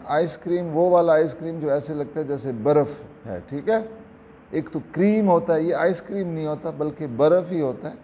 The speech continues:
जैसे शरबत को आप freeze कर दो, उसमें एक डंडी डाल दो और उसको फिर चूसते रहो, हैं, चाटते रहो।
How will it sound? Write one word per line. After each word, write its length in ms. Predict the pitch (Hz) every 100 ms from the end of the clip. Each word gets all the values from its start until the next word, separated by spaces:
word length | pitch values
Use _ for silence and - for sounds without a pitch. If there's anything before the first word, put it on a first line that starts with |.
| - _ - _ _ _ _ _ -
जैसे 220 | 180 240
शरबत 460 | 202 220 226 208 -
को 80 | -
आप 320 | 208 202 - - - - - -
freeze 400 | 202 220 202 -
कर 240 | 190 180
दो, 160 | 165 170 -
उसमें 240 | 156 165
एक 180 | 160 127
डंडी 300 | 135 147 151
डाल 300 | 123 117 120
दो 120 | 113 107
और 100 | 101
उसको 220 | 101 107
फिर 200 | - 92 -
चूसते 360 | 127 - 104
रहो, 120 | 92 90 - - - - - - -
हैं, 320 | 156 196 233
चाटते 440 | - 120 117 - 101
रहो। 140 | 87